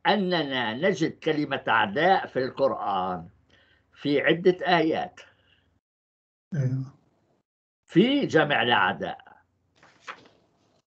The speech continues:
Speaker 1: في
Speaker 2: أيوة.
Speaker 1: جمع أعداء. عدو. هل صيغة عدو هي جمع سرياني؟
Speaker 2: آه، نعم، شوف، لأنه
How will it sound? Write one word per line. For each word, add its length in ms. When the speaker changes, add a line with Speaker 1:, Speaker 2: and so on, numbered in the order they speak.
Speaker 1:
في 80
Speaker 2:
أيوة. 140
Speaker 1:
جمع 260
أعداء. 580
عدو. 480
هل 500
صيغة 500
عدو 500
هي 400
جمع 340
سرياني؟ 840
Speaker 2:
آه، 380
نعم، 500
شوف، 380
لأنه 720